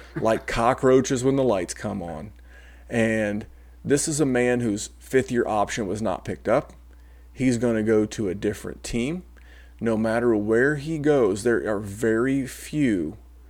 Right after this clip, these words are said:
spots where this guy could wind up where his value is not gonna go bananas. Corey Davis is a stone cold hold for me. You might be able to flex him into a lineup. He might be able to fill a bye week here or there. That's not why you're holding Corey Davis.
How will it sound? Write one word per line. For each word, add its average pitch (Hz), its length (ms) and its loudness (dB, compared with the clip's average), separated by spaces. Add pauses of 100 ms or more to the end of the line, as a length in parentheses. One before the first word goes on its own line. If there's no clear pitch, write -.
(460)
spots 117 480 -6
where 110 120 -2
this 110 140 -2
guy 101 220 -2
could 110 180 -6
wind 107 360 -2
up 101 240 0
where 90 140 -2
his 110 240 -2
value 101 580 0
is 107 180 -2
not 107 280 -4
gonna 107 180 -4
go 101 180 -2
bananas. 90 600 -8 (500)
Corey 117 320 4
Davis 104 420 2
is 95 120 -10
a 101 80 -6
stone 104 400 -4
cold 90 320 -4
hold 131 500 2
for 170 160 -6
me. 180 300 -4 (560)
You 120 120 2
might 107 240 0
be 113 120 2
able 98 160 0
to 104 80 -8
flex - 380 -4
him 107 100 -4
into 107 280 -4
a 92 60 -2
lineup. 120 480 -2
He 117 100 -6
might 98 280 -4
be 101 120 0
able 98 180 -2
to 104 60 -4
fill 95 240 -4
a 76 40 -4
bye 107 300 0
week 117 300 0
here 117 300 -4
or 113 60 -4
there. 110 400 -2 (380)
That's 113 320 -4
not 123 220 0
why 113 180 4
you're 113 180 2
holding 107 340 0
Corey 98 280 -4
Davis. - 500 -10